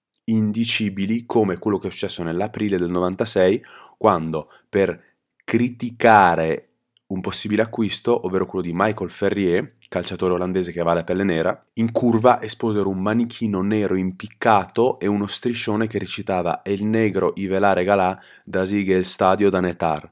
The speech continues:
"Il nero ve l'hanno regalato, dategli lo stadio da pulire". Ok? Io sono, ho, l'ho detto, questo episodio è del novantasei,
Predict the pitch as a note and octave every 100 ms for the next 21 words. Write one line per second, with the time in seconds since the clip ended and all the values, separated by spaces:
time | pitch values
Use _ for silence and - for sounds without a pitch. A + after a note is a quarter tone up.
0 | _ _ _ _ _ _ F#2 G#2+ A2 F2+
1 | F#2 G2 G2 G2+ A2 G#2+ A2 G2 G2 F#2+
2 | F#2 - F2+ F2+ E2 E2+ D2+ D2+ - _
3 | _ _ _ _ _ G#2+ G2+ B2+ G#2 G#2
4 | A2 A#2+ D#3 E3+ - _ _ _ _ _
5 | _ _ - - A2 - - A#2+ C3 D#3
6 | - G#2 A2+ B2 A#2+ C#3 A#2+ G2 G#2+ A#2+
7 | G#2 F2+ - G#2+ E2 D#2